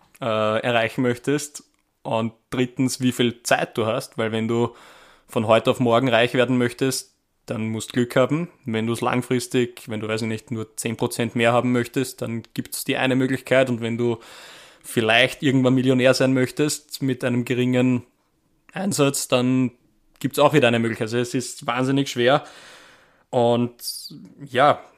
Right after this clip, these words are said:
ich glaub fix dran an die Million,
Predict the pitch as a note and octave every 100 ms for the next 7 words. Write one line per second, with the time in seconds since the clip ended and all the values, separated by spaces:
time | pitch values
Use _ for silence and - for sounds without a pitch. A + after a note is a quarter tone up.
0 | _ _ F3 E3 - - - B2 B2+ C3
1 | - - - _ _ _ _ - B2 A#2
2 | - A#2+ C#3 G3 - _ _ _ - C3
3 | B2+ B2+ B2 A#2+ C#3+ F3